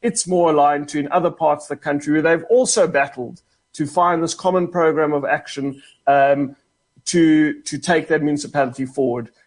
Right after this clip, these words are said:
And I think it goes back to this idea that politicians don't, aren't thinking boldly, they don't have the vision, and they are too short-term orientated.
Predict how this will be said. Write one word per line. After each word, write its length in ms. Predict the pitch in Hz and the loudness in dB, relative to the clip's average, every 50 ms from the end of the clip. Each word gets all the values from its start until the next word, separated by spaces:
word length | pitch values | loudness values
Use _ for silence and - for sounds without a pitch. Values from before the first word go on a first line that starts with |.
| _ - | _ -4
And 100 | 147 165 | -2 0
I 80 | 180 | 2
think 140 | 185 214 226 | 2 2 2
it 200 | 233 214 220 - | 0 -2 -2 0
goes 340 | - 165 165 175 175 165 143 | 2 2 4 4 2 0 0
back 460 | - - - 226 226 180 - - - | -4 0 0 0 0 0 -4 -10 -14
to 180 | - - 180 170 | -10 -8 -6 -6
this 220 | 147 165 - - | -4 -6 -4 -2
idea 640 | 156 151 151 147 170 165 170 165 156 156 156 151 156 _ _ _ | 0 0 0 2 0 0 2 2 2 2 0 -2 -6 _ _ _
that 180 | - 143 139 - | -8 -8 -6 0
politicians 720 | - 185 180 170 - 180 170 - - 185 180 165 - - _ _ _ _ _ _ _ - 165 131 | 0 0 0 0 -6 -8 -8 -6 -4 -4 -4 -4 -6 -12 _ _ _ _ _ _ _ -8 -2 0
don't, 320 | 160 160 175 180 175 - - - _ _ | 2 2 2 2 0 -4 -8 -16 _ _
aren't 280 | - 175 190 196 185 - | -2 0 0 0 -2 -4
thinking 380 | - 208 185 - - 180 175 | -6 -6 -6 -6 -4 -4 -2
boldly, 640 | - 156 147 151 156 147 131 139 147 147 151 147 - _ _ _ _ | 0 2 2 2 0 -2 -4 -4 -4 -4 -4 -6 -10 _ _ _ _
they 100 | 165 160 | 0 2
don't 180 | 170 175 185 | 2 2 2
have 140 | 196 175 156 | 2 0 0
the 80 | 175 160 | -2 -2
vision, 480 | 160 156 156 147 139 147 147 147 147 147 | 0 0 -2 0 0 -2 -2 -2 -4 -6
and 120 | 143 135 | -6 -2
they 60 | 131 131 | 0 0
are 120 | 131 127 | 0 -2
too 440 | 127 - - 175 170 170 165 151 - - | -4 -8 -8 -6 -4 -4 -4 -6 -8 -12
short-term 1000 | - - - 170 160 151 147 147 - _ _ _ - - 143 135 135 127 117 - - | -16 -8 -4 -2 0 0 -2 -4 -12 _ _ _ -4 -2 0 0 0 -2 -6 -8 -6
orientated. 720 | 123 127 123 123 123 127 - 117 113 - - - 104 104 | -4 -4 -4 -4 -6 -8 -10 -10 -10 -12 -14 -16 -18 -20